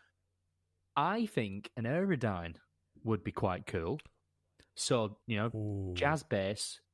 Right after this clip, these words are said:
Speaker 1: thinner body, contoured, P J, matching headstock. And what you could do to market it further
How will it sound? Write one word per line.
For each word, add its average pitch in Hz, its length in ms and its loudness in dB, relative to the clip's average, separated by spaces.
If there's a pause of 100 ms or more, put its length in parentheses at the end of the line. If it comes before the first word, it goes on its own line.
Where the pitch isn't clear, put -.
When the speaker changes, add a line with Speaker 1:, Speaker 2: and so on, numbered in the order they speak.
(360)
Speaker 1:
thinner 135 240 2
body, 107 460 2
contoured, 104 680 -2 (1040)
P 139 240 2
J, 98 460 -2 (520)
matching 113 360 0
headstock. 123 560 -2 (600)
And 104 200 -2
what 160 180 2
you 160 100 -2
could 117 220 -2
do 139 320 2
to - 160 -4
market 123 500 0
it 110 200 2 (280)
further 120 640 0